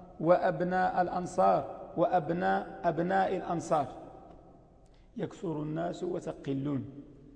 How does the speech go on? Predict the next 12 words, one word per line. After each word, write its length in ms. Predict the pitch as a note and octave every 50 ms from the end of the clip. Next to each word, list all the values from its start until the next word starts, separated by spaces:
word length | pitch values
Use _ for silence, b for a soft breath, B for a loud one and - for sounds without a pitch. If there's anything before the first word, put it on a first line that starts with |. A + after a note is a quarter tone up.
| - -
يكثر 360 | - C#3+ - - - D#3 D3+ D3+
الناس 360 | D#3 E3+ G#3 A3 - - - - - - - - B B B B B B B
وتقلون، 680 | D#3+ D3+ C#3 - C#3+ - - - D3 D3 C#3+ D3 C#3+ C#3
يعني 120 | C#3 C3+
الناس 240 | D3 D3+ D3+ D3 -
غيب-، 260 | D3 D#3 C#3 D3+ D#3 - - - - - -
غيبداو 280 | F3 D#3+ D3+ F3 F3+
يتزادوا، 460 | E3+ E3+ - - E3 D#3+ C#3+ C#3 C3+ C3+ - - - - - - - - B B B B B B B -
غتبدا 260 | E3+ D#3+ D3 C#3 F3
الهجرة 460 | F3+ D#3+ D#3 E3 D3+ D3+ D3+ - - - - - - - - -
من 100 | - D#3
الشام، 360 | D3+ - - - E3 D#3 C3